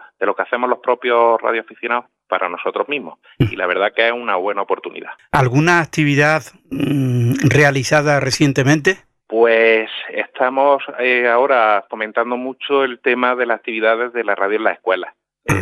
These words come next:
Speaker 1: de cara, bueno, pues a, a llevar a, a la gente joven esta afición que se supone que no existe para muchos,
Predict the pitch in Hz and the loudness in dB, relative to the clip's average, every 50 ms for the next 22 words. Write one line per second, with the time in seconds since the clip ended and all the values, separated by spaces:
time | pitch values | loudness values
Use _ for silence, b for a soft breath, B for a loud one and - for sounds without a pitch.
0 | 87 98 95 - - 101 98 104 107 104 107 101 98 87 - - - - - 85 | -4 -8 -8 -4 -4 -2 0 0 0 0 0 -2 -4 -4 -8 -12 -14 -14 -12 -12
1 | 85 85 80 82 82 80 80 80 80 85 85 85 92 92 95 95 95 98 98 98 | -10 -10 -8 -8 -10 -10 -10 -8 -6 -6 -6 -4 -4 0 0 2 2 2 2 2
2 | 95 95 95 92 92 92 92 92 - _ _ _ _ _ _ _ _ _ - - | 2 2 2 2 2 0 0 -2 -6 _ _ _ _ _ _ _ _ _ -8 -4
3 | 95 98 98 98 98 98 95 95 - - - 104 85 - 98 - - 113 110 110 | -2 0 0 0 0 0 -2 -4 -4 -6 -8 -6 -6 -6 -8 -4 0 0 2 2
4 | 113 113 113 117 120 110 110 107 101 101 - - 104 - - 104 - - 113 117 | 2 0 -2 -4 -10 -14 -16 -16 -18 -10 -6 -6 -6 -6 -8 -12 -6 -4 -4 -4
5 | 110 - 107 - 104 92 - 101 92 - 101 104 104 101 - - 104 107 107 107 | -4 -8 -12 -12 -10 -10 -10 -8 -6 -4 -2 -2 -2 -2 0 2 2 4 4 4
6 | 104 104 101 98 104 104 104 110 110 98 - - 127 117 _ - 107 104 - 107 | 4 2 0 -2 -4 -6 -4 -4 -4 -4 -4 -8 -10 -8 _ -2 -2 -2 0 0
7 | 104 104 117 131 127 - - 139 147 - | -2 -2 -2 -6 -8 -6 -4 -4 -4 -4